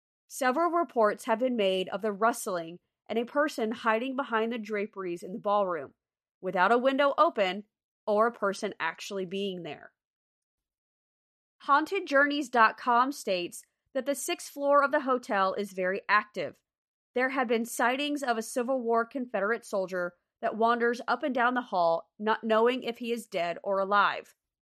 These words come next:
There is a little girl who chases a ball down the hallway and plays several children's games with herself. On nola dot com, they give this verified explanation as to why the hotel is haunted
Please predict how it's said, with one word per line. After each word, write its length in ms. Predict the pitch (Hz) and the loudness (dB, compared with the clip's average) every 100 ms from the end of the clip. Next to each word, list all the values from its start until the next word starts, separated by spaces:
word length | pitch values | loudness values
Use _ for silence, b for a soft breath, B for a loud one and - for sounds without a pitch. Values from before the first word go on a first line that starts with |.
| _ _ _ - | _ _ _ -2
There 200 | 226 226 | 2 2
is 140 | 220 | 2
a 60 | 233 | 0
little 220 | 247 269 | 2 2
girl 440 | 247 277 262 208 | 4 6 8 6
who 180 | 220 240 | 4 -6
chases 440 | - 254 269 294 | -4 -4 -4 -4
a 80 | 311 | -4
ball 340 | 285 233 226 226 | 2 4 4 4
down 260 | 233 202 | 2 0
the 60 | 254 | -2
hallway 640 | 262 269 220 165 160 160 - | 0 0 2 0 -2 -6 -8
and 160 | 214 | -10
plays 320 | 202 240 233 220 | -6 -4 -4 -6
several 380 | - 254 311 | -4 -2 -4
children's 520 | 311 302 277 262 247 202 | -4 -4 -4 -2 -6 -4
games 460 | 185 165 170 - | -6 -6 -10 -14
with 220 | 185 170 | -10 -10
herself. 640 | 180 175 - 190 160 - _ _ _ _ _ _ _ _ _ _ _ - | -10 -12 -6 -4 -4 -6 _ _ _ _ _ _ _ _ _ _ _ 2
On 200 | 247 254 | 2 4
nola 380 | 240 277 320 320 | 4 4 4 4
dot 320 | 254 254 - | 6 6 4
com, 520 | - 233 180 170 214 | 4 6 6 4 -2
they 140 | 247 240 | -2 0
give 240 | 277 254 | -2 -2
this 160 | 302 247 | -4 -2
verified 640 | 220 220 269 - 320 320 | 0 2 2 4 4 2
explanation 880 | 269 269 - 277 330 302 202 170 180 _ _ _ | -4 -6 -6 -2 -2 -4 -4 -4 -6 _ _ _
as 160 | - 247 | -8 -2
to 80 | 262 | -2
why 320 | 240 262 302 | 4 4 4
the 100 | 359 | 2
hotel 460 | 302 311 - 240 247 | 0 0 2 0 0
is 140 | 254 | -2
haunted 480 | 254 262 254 170 | 0 0 -2 -8